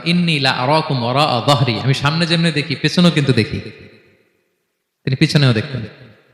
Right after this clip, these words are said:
আরেক বর্ণনা এসেছে, "ইন্নী ইমামুকুম", খবরদার আমি তোমাদের ইমাম, "ফালা তাসবিকুনি বির রুকু'i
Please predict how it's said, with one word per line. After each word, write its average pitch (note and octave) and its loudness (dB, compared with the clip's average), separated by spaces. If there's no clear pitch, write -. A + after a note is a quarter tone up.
আরেক C#3+ -2
বর্ণনা C#3 -2
এসেছে, B2+ -6
"ইন্নী D#3+ 2
ইমামুকুম", E3+ 4
খবরদার D3+ 4
আমি D#3 4
তোমাদের E3 4
ইমাম, D3 2
"ফালা D#3 4
তাসবিকুনি D#3 2
বির C#3+ -2
রুকু'i D3 2